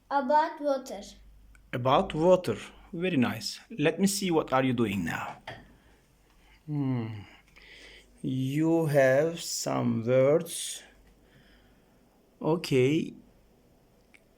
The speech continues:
Speaker 2: Let's read it. Water.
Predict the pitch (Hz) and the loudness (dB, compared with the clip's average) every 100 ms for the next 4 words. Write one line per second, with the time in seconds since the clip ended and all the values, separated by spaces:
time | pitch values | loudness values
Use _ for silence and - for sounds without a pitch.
0 | _ _ _ _ _ _ 165 170 185 - | _ _ _ _ _ _ 0 0 0 -4
1 | 131 165 165 104 - - - - 147 202 | 0 2 2 0 -8 -16 -14 -6 4 6
2 | 196 120 | 6 2